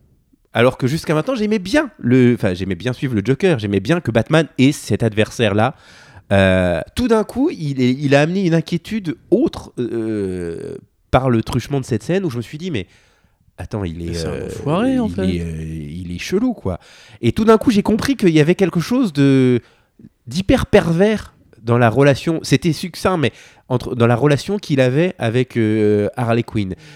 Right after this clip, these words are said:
Speaker 1: Et un peu plus tard, euh, j'ai vu comment il lui avait retourné la tête. Comment lui, en position, euh, donc de, de, de,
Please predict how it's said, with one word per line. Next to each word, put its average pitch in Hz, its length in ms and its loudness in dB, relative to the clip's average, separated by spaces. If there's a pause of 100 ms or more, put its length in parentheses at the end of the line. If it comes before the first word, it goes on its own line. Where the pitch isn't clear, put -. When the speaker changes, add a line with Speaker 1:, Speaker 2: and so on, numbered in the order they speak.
(160)
Speaker 1:
Et 117 80 2
un 160 80 4
peu 247 140 -2
plus 196 180 -2
tard, 233 420 2 (220)
euh, 101 560 -4 (720)
j'ai 113 180 2
vu 220 300 -4 (120)
comment 175 380 2 (160)
il 113 120 -8
lui 113 100 -2
avait 104 160 0
retourné 104 400 -6
la 90 120 -6
tête. - 360 -14 (580)
Comment - 280 0
lui, 143 380 0 (320)
en 104 100 -6
position, 113 800 -2
euh, 98 560 -2
donc 104 320 -4
de, 92 580 -2 (380)
de, 90 160 -8
de, 73 680 -8